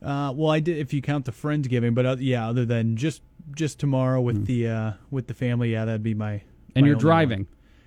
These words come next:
Speaker 1: Yes, I'm, I'm
Speaker 2: See?
Speaker 1: leaving after work here, actually,
Speaker 2: See?
Speaker 1: today.
Speaker 2: You gotta follow the Craig Collins hack. You don't
Speaker 1: Yeah.
Speaker 2: drive on the holidays. You go
Speaker 1: Yeah.
Speaker 2: after. You guys should have done that party on a Saturday. Quick break in the Craig Collins Show. A lot more coming up, including cows wearing V R headset. Brian Walder, the rest of the day today, mostly cloudy and windy. Tonight,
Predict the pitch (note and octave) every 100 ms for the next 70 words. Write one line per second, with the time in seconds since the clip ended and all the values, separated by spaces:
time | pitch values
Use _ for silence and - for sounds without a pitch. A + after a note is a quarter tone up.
0 | - C#3 C#3 - C#3 C3 A2+ A#2 A#2 -
1 | C3 B2 - A#2 B2+ C3 D3+ E3 C3 B2
2 | B2 C3+ C#3+ C#3+ B2+ C3 A#2+ A#2+ C3 C3
3 | D3 D3 D3 D#3+ D#3+ E3+ F#3 F3 D3 D3
4 | D3+ A#2+ C#3 B2+ D3 D3+ D#3+ D#3+ D#3+ G3+
5 | G3+ C#3+ C3+ B2+ C#3+ E3+ F#3+ B2 G#2 A#2
6 | C#3 C#3 D3+ D3 D#3 D#3 E3 D#3+ E3 D#3+
7 | F3 E3+ D3+ F#2 F2+ F#3 F3 G3+ G3 F#3
8 | G3 F3+ F3+ F#3 F3+ F#3 E3 D#3+ F3 -
9 | E3+ E3 E3 D3+ - F#3 E3 - F3 F#3
10 | G#3+ G3+ D#3 E3 F3 E3 C3+ D#3+ F#3+ F3+
11 | E3 F#3 E3 D#3 D3+ D3 C3 B2+ C3+ D3+
12 | D#3+ E3 C#3+ C3 C3+ - B2 B2 C3 A#2+
13 | B2+ D3+ D3+ C#3 C3+ C3 A2+ B2+ A#2+ A2+
14 | G#2+ A#2 E3 D3+ C#3+ C#3+ - C3 F3 D3+